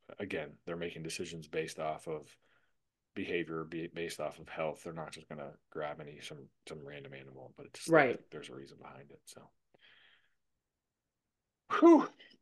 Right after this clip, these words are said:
Speaker 1: that was a tough one, but it was a good one. It's one that
Speaker 2: Yeah.
Speaker 1: we definitely needed to have. So thanks for all your input on it too.
Speaker 2: Yeah.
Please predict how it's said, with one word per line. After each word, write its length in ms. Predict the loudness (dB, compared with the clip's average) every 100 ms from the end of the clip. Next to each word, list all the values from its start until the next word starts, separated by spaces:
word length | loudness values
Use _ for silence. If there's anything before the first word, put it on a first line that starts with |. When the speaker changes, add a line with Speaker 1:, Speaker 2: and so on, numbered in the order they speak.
| _ _ 4
Speaker 1:
that 100 | 4
was 100 | 6
a 40 |
tough 240 | 6 6
one, 180 | 4 4
but 100 | 8
it 60 | 8
was 100 | 6
a 40 |
good 180 | 6 4
one. 200 | 2 -8 -12 _ -14
It's 140 | -6
one 180 | -2 4
that 80 | 6
Speaker 2:
Yeah. 100 | 6
Speaker 1:
we 60 |
definitely 360 | 2 -6 -8 -8
needed 160 | -8 -10
to 80 |
have. 340 | -8 -8 -10 -12
So 320 | -8 -8 -10 _ _ _ _ _ -10
thanks 240 | -10 -8
for 360 | -8 -8 -8 -8
all 140 | -8 -6
your 160 | -8
input 280 | -12 -14 -14
on 160 | -12 -14
it 120 | -16
too. 220 | -16 -16 -18 _ _ _ _ 2
Speaker 2:
Yeah. 140 | 2